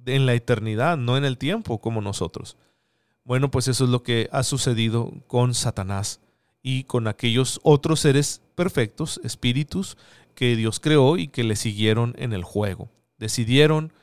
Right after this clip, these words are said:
negar a Dios, rehusarse a aceptarlo como tal. Porque claro, si Dios los hizo semejantes a Él, los hizo libres. Y entonces en su libertad tomaron esa decisión de la cual ya no hay vuelta atrás.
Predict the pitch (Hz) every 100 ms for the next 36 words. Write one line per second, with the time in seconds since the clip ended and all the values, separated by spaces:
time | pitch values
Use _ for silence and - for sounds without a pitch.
0 | _ _ _ 127 127 120 131 120 95 -
1 | - _ _ _ 127 143 135 117 156 170
2 | - 180 147 131 - 135 143 139 - 117
3 | 107 101 95 95 - _ _ _ _ -
4 | 127 139 123 147 190 147 120 117 135 151
5 | 160 147 151 135 117 127 127 139 151 123
6 | 120 90 95 58 196 170 - - _ _
7 | - 123 131 131 135 123 - 113 104 -
8 | _ _ _ _ - 127 147 139 190 165
9 | 151 _ _ _ - 131 135 147 139 151
10 | 139 147 - 143 143 135 - 120 117 120
11 | 120 120 117 117 113 - 120 127 120 101
12 | 95